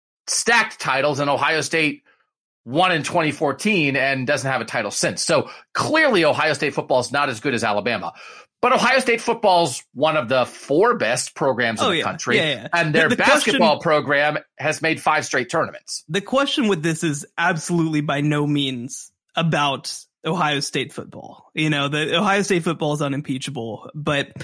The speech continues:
Speaker 2: it is, like you said, I mean, nearly ten years since a Sweet sixteen appearance is a lot. I mean, that's a lot.
Speaker 1: I, I will tell you the thing about, like, would their own fans vote them in?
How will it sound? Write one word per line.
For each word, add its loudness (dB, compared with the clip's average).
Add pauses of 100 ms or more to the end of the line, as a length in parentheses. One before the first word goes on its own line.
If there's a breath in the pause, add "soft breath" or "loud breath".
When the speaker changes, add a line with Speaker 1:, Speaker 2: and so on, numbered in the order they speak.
(400 loud breath)
Speaker 2:
it 4
is, 4 (880)
like -8
you -2
said, 0
I 2
mean, 2 (200)
nearly 2
ten 2
years 2
since 0
a -4
Sweet 0
sixteen 0
appearance -4
is -6
a -4
lot. -12 (180)
I 0
mean, 4
that's 0
a 0
lot. -12 (640 loud breath)
Speaker 1:
I, 2
I 4
will 0
tell 2
you 4
the 2
thing 0
about, 2
like, 2 (160 loud breath)
would 2
their 4
own 2
fans 0
vote 0
them 0
in? 0